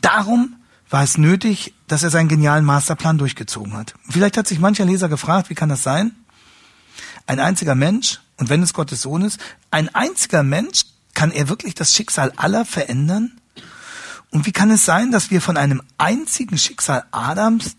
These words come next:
derart gravierende Folgewirkungen noch erleiden? Kann es sein, dass ein Ereignis aus der Vergangenheit darüber bestimmen soll, was aus meiner Zukunft wird?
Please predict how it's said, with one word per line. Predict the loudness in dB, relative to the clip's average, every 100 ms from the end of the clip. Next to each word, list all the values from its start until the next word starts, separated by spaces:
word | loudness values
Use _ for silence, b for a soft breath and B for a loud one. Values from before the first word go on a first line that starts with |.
| -4
derart | 0 0 -2
gravierende | -6 -4 -2 2 2 2 0 B B -8
Folgewirkungen | 2 2 2 0 -4 -4 -4 -4 -6 B B B B
noch | -2 -2 -6 -2
erleiden? | 0 0 -2 -6 -10 _ _ _ _ _ _ _ B B B B B B B _ _ -2
Kann | 2 2
es | 2 0
sein, | 2 2 2 0 -2 -10 b b b b -8
dass | -6 -6 _
ein | 0 0 -2 -6
Ereignis | -4 -2 0 0 0 0 0
aus | 0 -2
der | -2 -6
Vergangenheit | -6 -6 -6 -6 -8 -2 2 2 0 -10 _ b b b b b b _
darüber | 0 0 2 2
bestimmen | 2 -2 0 2 4 4
soll, | 4 4 4 2 -2 B B B
was | -4 -2
aus | -2 0
meiner | -2 -2
Zukunft | -4 -6 -4 -4 -4 -6
wird? | -8 -8 -10